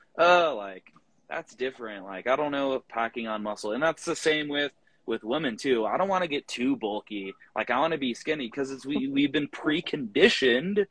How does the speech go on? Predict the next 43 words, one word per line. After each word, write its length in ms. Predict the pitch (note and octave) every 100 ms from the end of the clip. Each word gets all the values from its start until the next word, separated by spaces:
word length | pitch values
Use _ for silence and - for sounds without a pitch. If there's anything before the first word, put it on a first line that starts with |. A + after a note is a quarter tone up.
| - - _ -
to 480 | F3 E3+ E3 D3+ B2+ A2
be 200 | E3 G#3
skinny 460 | - C#3 C3+ B2+
or 120 | B2
to 420 | A#2+ C3+ C3 A#2+ - _ -
live 400 | G#2 A2+ D#3 F3
at 200 | C3+ B2
those, 420 | A#2+ A#2+ A2+ A2 -
those 240 | A2+ G2
defaults. 800 | G#2+ E3+ - F#2+ F#2 F#2 - - _ _ -
And, 440 | A#2 A#2+ A#2+ A2
and 400 | A#2 A2+ A2 G#2+
for 180 | - A#2+
me, 520 | A2 D#3 D#3+ C#3 F2+
and 240 | G#2+ G#2+ G2+
I 40 |
guess 180 | G2+ G#2+
for 140 | - F#2+
you, 320 | D#3 F#3+ C#3
it's 140 | -
like, 220 | B2 A#2 - _ _ _
we've, 420 | A#2+ B2+ B2+ A#2+ A#2
we've 220 | B2 C#3
saw 220 | - C#3+
the 180 | A2 G2+
other 260 | B2 A2+ F#2
road. 240 | F2 E2
We've 180 | G2 A2
saw 180 | - A2+
the 160 | A2 G#2+
other 200 | A2+ G2+
path 300 | G#2+ G2 G2+
of, 80 | G2
like, 220 | G2 F2+ _ _ _ _ -
we 140 | A#2
can 160 | - B2+
be 120 | B2
those 220 | C#3 A2 G2
architects. 640 | F#2 - G2 G2 E2+ -
We 100 | A2+
can 340 | - B2 A2+ A2 - _
change 420 | - A2 B2+ C#3
ourselves, 640 | A2 G2 - G2+ F2+ F2+